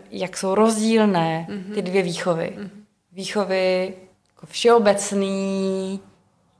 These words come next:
Speaker 1: jako veřejnosti v době před třiceti, čtyřiceti
Speaker 2: Mhm.
Speaker 1: lety a jaká je to, jaká ta doba je teď s tím
Speaker 2: Mhm.
Speaker 1: jiným výchovným stylem. Co se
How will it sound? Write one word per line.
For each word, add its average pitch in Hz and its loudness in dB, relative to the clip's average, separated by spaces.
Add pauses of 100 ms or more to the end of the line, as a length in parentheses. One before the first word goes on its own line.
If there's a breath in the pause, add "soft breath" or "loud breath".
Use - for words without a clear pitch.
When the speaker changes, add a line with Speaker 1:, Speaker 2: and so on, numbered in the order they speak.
(320)
Speaker 1:
jako 185 0
veřejnosti 190 0
v 165 -14
době 185 2
před 190 -4
třiceti, 185 -8 (120)
čtyřiceti 202 -6
Speaker 2:
Mhm. 185 2
Speaker 1:
lety 220 -4 (400 loud breath)
a - -2
jaká 185 0
je 185 2
to, 185 -8 (120)
jaká 180 -4
ta 185 0
doba 175 4
je 170 0
teď 165 -6 (180)
s 190 -20
tím 175 -8
Speaker 2:
Mhm. - -2
Speaker 1:
jiným 165 -4
výchovným 160 -10
stylem. 170 -14 (580 soft breath)
Co 240 -2
se 302 0